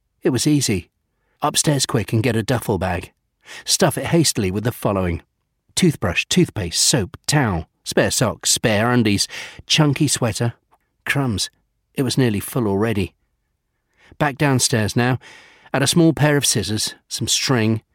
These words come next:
tin of plasters, tube of glue, notebook and pencil, box of matches, a candle, a tin opener. Hmm, no more room. Into the hall, and into a raincoat. Back to the kitchen and cram into the pockets one small tin of corned beef,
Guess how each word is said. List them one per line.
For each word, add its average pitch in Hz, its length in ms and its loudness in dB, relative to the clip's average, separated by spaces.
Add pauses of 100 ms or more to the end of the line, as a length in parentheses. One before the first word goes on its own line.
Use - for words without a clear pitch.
(200)
tin 135 160 2
of 101 120 -4
plasters, 120 640 -2
tube 156 280 2
of 104 160 -6
glue, 139 380 2 (160)
notebook 170 420 2
and 170 140 2
pencil, 120 420 0 (160)
box - 280 -4
of 117 120 0
matches, 123 540 -2 (260)
a 170 80 0
candle, 135 540 0 (160)
a 156 40 -2
tin 175 200 2
opener. 107 400 -2 (760)
Hmm, 113 260 2 (220)
no 110 140 -2
more 107 180 2
room. 95 300 0 (560)
Into 120 240 -2
the 127 120 0
hall, 143 380 2 (240)
and 175 140 4
into 151 240 4
a 113 60 4
raincoat. 117 520 0 (500)
Back 190 180 0
to 175 100 0
the 151 80 2
kitchen 170 400 2
and 117 180 0
cram 151 320 0
into 139 160 -2
the 135 100 -2
pockets - 540 -4
one 123 280 0
small 117 320 2
tin 107 240 0
of 90 100 -8
corned 90 300 -2
beef, 104 320 -2